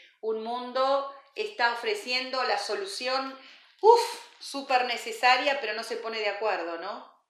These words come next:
No se pone de acuerdo en, en si es alemana, si es suiza, si es no sé qué, bueno.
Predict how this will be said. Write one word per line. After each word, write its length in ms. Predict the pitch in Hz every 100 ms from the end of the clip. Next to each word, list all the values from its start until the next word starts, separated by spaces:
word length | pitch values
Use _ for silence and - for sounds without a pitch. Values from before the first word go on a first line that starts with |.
| _ _ _ 185
No 100 | 190
se 140 | 202
pone 260 | 202 190 190
de 80 |
acuerdo 640 | 185 190 196 190 185 170 165
en, 500 | 175 170 165 160 _ _ _ _ _ -
en 280 | 180 175
si 260 | 165 - 196
es 300 | 196 196 - - _ -
alemana, 920 | 180 180 180 202 254 254 247 247 240
si 260 | 226 208 190
es 220 | 180 -
suiza, 640 | 220 254 254 - 220 208 208
si 180 | 190 190
es 80 | 185
no 120 | 180
sé 240 | 170 165
qué, 280 | 226 233 226
bueno. 300 | 214 196